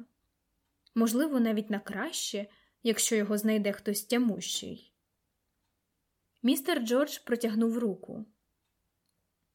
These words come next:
"А поки що я про нього подбаю". Зітхнувши,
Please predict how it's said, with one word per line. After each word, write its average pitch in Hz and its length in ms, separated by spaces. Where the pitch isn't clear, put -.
"А 247 180
поки 196 360
що - 340
я 202 280
про 285 160
нього 208 300
подбаю". - 680
Зітхнувши, 269 960